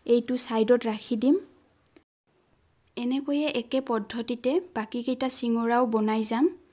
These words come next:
আপোনালোকক যদি চিঙৰা ডাঙৰকৈ লাগে, তেতিয়াহ'লে ৰুটিখন ডাঙৰকৈ বেলি ল'ব। এয়া মোৰ গোটেইকেইটা চিঙৰা ৰেডি হৈ গৈছে ফ্ৰাই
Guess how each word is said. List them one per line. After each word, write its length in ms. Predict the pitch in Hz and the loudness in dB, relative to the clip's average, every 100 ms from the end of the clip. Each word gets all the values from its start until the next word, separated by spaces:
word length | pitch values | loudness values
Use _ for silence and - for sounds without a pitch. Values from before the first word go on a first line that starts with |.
| _ _ - | _ _ -6
আপোনালোকক 640 | 226 226 269 277 277 285 262 | -6 0 2 2 0 -4 -4
যদি 200 | 262 277 | -2 0
চিঙৰা 440 | - 254 240 247 254 | 2 2 0 2 2
ডাঙৰকৈ 580 | 220 214 226 233 262 247 | 2 2 2 2 0 2
লাগে, 260 | 240 247 | 0 0
তেতিয়াহ'লে 560 | 247 226 240 240 240 247 | 0 0 0 0 0 0
ৰুটিখন 460 | 226 208 233 226 240 | 0 -2 -4 -4 -2
ডাঙৰকৈ 480 | 220 208 214 220 247 | 0 0 0 2 2
বেলি 240 | 233 226 226 | 4 4 4
ল'ব। 180 | 226 226 311 359 - _ _ _ _ _ _ _ _ _ _ _ _ _ _ _ _ _ _ _ _ _ _ _ - _ - | 2 0 -2 -2 -12 _ _ _ _ _ _ _ _ _ _ _ _ _ _ _ _ _ _ _ _ _ _ _ -20 _ -6
এয়া 160 | 233 | -2
মোৰ 180 | 247 262 - | 2 0 0
গোটেইকেইটা 500 | 220 240 247 247 254 | -2 0 -2 -2 -2
চিঙৰা 440 | - 233 233 233 240 | -2 0 -2 0 2
ৰেডি 220 | 214 208 240 | 2 0 0
হৈ 180 | 240 247 | 0 0
গৈছে 320 | 247 240 269 | 0 0 0
ফ্ৰাই 260 | 285 240 220 | -2 -4 -4